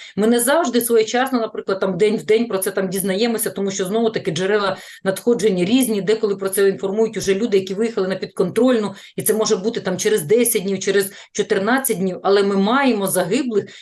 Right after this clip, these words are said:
і насправді ми їх, е, намагаємося підрахувати, можливо, це звучить цинічно, але ми маємо знати про цих людей, які загинули в результаті війни, не будучи військовими,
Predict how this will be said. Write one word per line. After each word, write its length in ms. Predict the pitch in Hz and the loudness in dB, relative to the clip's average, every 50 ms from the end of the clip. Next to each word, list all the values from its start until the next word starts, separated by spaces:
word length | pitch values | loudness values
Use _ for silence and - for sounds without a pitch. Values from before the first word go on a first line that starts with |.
| - - | -10 -6
і 60 | 185 | -2
насправді 540 | 190 190 190 - - 240 269 285 240 214 208 | -2 -2 -2 0 0 0 2 2 2 0 0
ми 160 | 196 208 220 | 2 2 2
їх, 260 | 208 196 190 - - | 0 0 -4 -4 -4
е, 420 | 180 175 175 175 175 175 170 170 165 | -4 -2 2 2 4 4 4 2 2
намагаємося 640 | 175 185 190 196 190 226 233 226 208 190 - - 175 | 0 0 -2 0 0 0 0 0 -2 -2 -2 -2 -4
підрахувати, 680 | 170 - 160 185 185 185 185 196 202 233 254 254 - | -4 -2 -2 -2 -2 0 -2 -2 0 0 0 0 -2
можливо, 300 | 180 175 175 180 196 196 | -6 -6 -4 -2 -2 -2
це 140 | 190 190 185 | -2 -2 -4
звучить 400 | 170 185 196 - - 196 - - - - - - - | -4 -4 -4 -4 -4 -6 -8 -8 -18 -20 -20 -10 -4
цинічно, 600 | - 208 202 196 214 262 269 - - 214 202 - | 0 0 2 4 2 2 2 0 -2 -2 -2 0
але 200 | 190 196 208 214 | 2 4 4 4
ми 120 | 214 214 | 4 2
маємо 460 | 202 208 214 254 302 320 277 240 214 - | 0 2 2 2 2 4 2 2 2 2
знати 360 | - 202 226 254 277 277 240 | -2 -2 0 0 0 0 -2
про 160 | - - 202 | -4 -4 -6
цих 260 | 196 - 240 233 - | -2 -2 -4 -4 -2
людей, 420 | 202 190 170 185 254 311 339 330 - - - - - | -4 -4 0 2 2 2 2 0 -4 -14 -20 -12 -2
які 600 | 180 196 202 202 - 254 254 254 247 240 226 220 | -2 -2 0 2 2 4 4 6 6 6 6 4
загинули 560 | 202 165 202 202 214 220 277 277 254 240 220 196 | 4 4 0 0 2 2 4 4 4 4 4 2
в 60 | 196 | 2
результаті 540 | 208 214 190 202 196 - 240 247 247 - 214 | 2 0 0 -2 -2 0 -2 -2 -2 -4 -6
війни, 300 | 196 214 214 226 233 208 | -6 -4 -2 0 0 0
не 200 | 180 190 208 202 | 2 2 0 0
будучи 500 | 196 196 269 277 226 233 226 - - 190 | 0 -2 -4 -2 -2 -4 -4 -2 -4 -2
військовими, 880 | 180 196 185 - - - - 240 285 330 330 277 247 196 170 160 131 | -2 -2 -2 -2 -4 -4 -2 0 2 2 2 4 2 2 2 0 -4